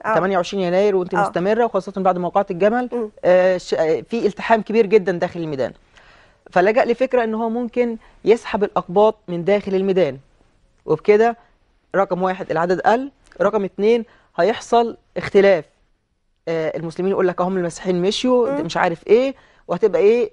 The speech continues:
Speaker 2: آه، هند-، هندخل في موضوع فتنة.
Speaker 1: أيوة، مظبوط.
Speaker 2: وفي كل شارع وفي
Speaker 1: آه.
Speaker 2: كل بيت: "أنتوا ما طلعتوش"، "أنتوا مش عارف
Speaker 1: آه.
Speaker 2: إيه". آه، ودي معلومة مهمة وما أعتقدش الناس كتير تعرفها، لأن بس أنا كنت طرف فيها.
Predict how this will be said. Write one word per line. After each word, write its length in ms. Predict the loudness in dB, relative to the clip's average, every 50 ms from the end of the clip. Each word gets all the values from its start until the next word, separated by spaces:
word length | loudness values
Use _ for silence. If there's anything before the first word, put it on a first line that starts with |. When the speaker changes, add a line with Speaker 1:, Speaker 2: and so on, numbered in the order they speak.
| -4 0
Speaker 2:
آه، 200 | 2 4 4 2
هند-، 280 | 0 -2 0 0 0 0
هندخل 360 | 0 -2 -4 -6 -6 -6 -6
في 100 | -4 -2
موضوع 220 | 0 2 2 2 0
فتنة. 380 | 2 0 0 0 -2 -8 -14 -12 -10 -8
Speaker 1:
أيوة، 300 | -6 -6 -6 -6 -6 -6
مظبوط. 240 | -8 -6 -4 -4
Speaker 2:
وفي 180 | -4 -2 -2 0
كل 260 | 2 2 2 2 0
شارع 220 | 2 2 4 4 4
وفي 140 | 2 0
Speaker 1:
آه. 60 | 0 0
Speaker 2:
كل 160 | 0 0 2
بيت: 200 | 2 2 2 0
"أنتوا 180 | -2 -2 -2
ما 60 | -2 -2
طلعتوش"، 440 | 0 0 -2 0 -2 -4 -4 -4
"أنتوا 220 | -4 -4 -4 -4 -4
مش 120 | -4 -2
عارف 240 | -2 -2 -2 -2 -2
Speaker 1:
آه. 100 | -2 0
Speaker 2:
إيه". 200 | 0 0 0 -2 -6 _ _ _ -20 -20 -20 -20 -20 -20 -20 _ _ _ 0
آه، 280 | 2 2 4 4 2
ودي 180 | 0 2 2 2
معلومة 340 | 2 2 0 0 0 0 -2
مهمة 240 | -2 -2 -4 -2 -2
وما 80 | 0 0
أعتقدش 360 | -2 -2 -2 -4 -4 -4 -4
الناس 180 | -6 -6 -6 -6
كتير 220 | -4 -2 -2 0
تعرفها، 380 | 0 2 2 2 2 0 0 0
لأن 140 | -2 -2 -2
بس 160 | -4 -4 -2
أنا 100 | -2 0
كنت 220 | 0 -2 -2 -2
طرف 280 | 0 0 0 0 0 -4
فيها. 360 | -6 -4 -2 0 0 -2 -4